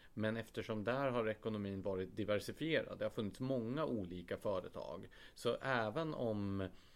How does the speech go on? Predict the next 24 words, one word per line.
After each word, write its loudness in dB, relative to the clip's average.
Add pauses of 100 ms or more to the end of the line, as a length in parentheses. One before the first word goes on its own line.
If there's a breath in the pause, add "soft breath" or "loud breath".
(280 loud breath)
eh, -6
nu -2
har, 4 (400)
eh, -2 (840)
Leaf -4
lagt -2
ner, -2 (100)
gamla 4
Läkerolfabriken. 0
Det -4
var -4
väldigt 0
sorgligt, -2
de -2 (340)
höll -6
på -4
och 2
rev 2
den 0
senast -4
jag -2
gick -4
förbi -4
där. -2